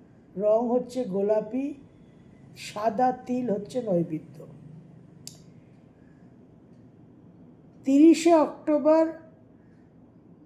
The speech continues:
এই যে নবমী তিথি, নবমী তিথি সন্ধে ছটা বেজে পাঁচ মিনিটের পর আরও চব্বিশ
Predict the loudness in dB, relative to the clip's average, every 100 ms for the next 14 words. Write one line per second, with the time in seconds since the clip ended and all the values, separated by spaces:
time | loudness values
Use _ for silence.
0 | -20 -8 -4 -2 -2 0 2 2 0 -4
1 | -2 -2 -2 -4 -8 -10 -8 -6 -8 -10
2 | -20 -20 _ -20 -20 -20 _ -8 -2 -2
3 | -2 -6 -6 -8 -6 0 2 2 -2 -10
4 | -20 -20 -20 -20 -20 -20 -20 -20 -20 -20
5 | -20 -20 -20 -8 -6 -4 -6 -4 0 0
6 | -2 -6 -10 -20 -20 -20 -20 -20 -20 -20
7 | -8 -4 -2 -2 -2 0 -2 -2 -6 -8
8 | -4 -6 -6 -10 -6 -6 -4 -4 -4 -4
9 | 2 2 2 -2 -18 -20 -20 -20 -20 -20
10 | -20 -20 -20 -16 -2 2 4 2 0 0
11 | -2 -2 -2 -2